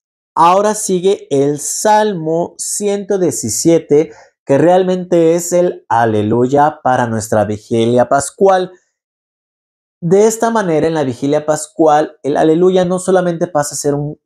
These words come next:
un canto más, y ya que repetimos, eh, hacemos una vez, luego viene la proclamación antes del evangelio y luego otra vez. No.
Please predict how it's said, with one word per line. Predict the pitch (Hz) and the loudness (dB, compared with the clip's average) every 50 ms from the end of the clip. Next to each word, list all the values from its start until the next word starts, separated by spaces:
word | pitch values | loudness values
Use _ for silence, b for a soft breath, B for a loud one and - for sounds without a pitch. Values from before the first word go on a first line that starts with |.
| _ _ - | _ _ -6
un | 151 156 160 151 | -4 -2 -2 -2
canto | - - 165 156 156 147 - 151 135 | 0 0 0 0 -2 -4 -4 -4 -2
más, | 131 117 101 98 - - - - _ _ _ _ _ _ _ _ _ _ _ _ _ _ _ - | -2 -4 -4 -6 -8 -10 -10 -12 _ _ _ _ _ _ _ _ _ _ _ _ _ _ _ -2
y | - 135 123 110 | 0 2 2 2
ya | 113 104 101 | 2 0 0
que | - 110 | 0 0
repetimos, | 110 110 - - 117 - 143 147 156 156 165 156 160 b b b b b b b b _ _ - | 0 0 -2 -4 -2 -2 0 2 2 2 0 0 -4 b b b b b b b b _ _ -2
eh, | - 127 127 123 120 117 113 110 107 104 - - _ _ _ _ _ _ _ _ _ _ _ _ - | 0 2 4 4 4 4 4 2 2 0 -2 -6 _ _ _ _ _ _ _ _ _ _ _ _ -4
hacemos | - 120 - 147 147 147 127 | -4 -2 0 0 -2 0 0
una | 156 151 143 143 | 0 0 2 2
vez, | 165 202 214 220 214 - | 4 4 4 2 2 2
luego | 160 156 151 151 | 0 2 2 2
viene | 151 147 147 | 0 0 0
la | 143 131 123 - | 0 0 0 -2
proclamación | 127 107 - 123 120 120 123 123 - 147 147 | -6 -4 -2 -2 -4 -2 -6 -8 -8 -10 -10
antes | 147 147 131 | -10 -10 -8
del | 117 117 117 | -6 -4 -4
evangelio | 113 117 123 120 - 170 180 190 175 | -4 -4 -6 -4 -2 0 2 4 4
y | |
luego | 170 160 151 151 147 | 4 4 4 4 4
otra | 143 139 139 139 131 123 | 2 2 2 2 0 0
vez. | 110 107 107 110 - - - | 0 -2 -6 -10 -12 -14 -8
No. | 135 131 95 87 _ | -6 -6 -6 -6 _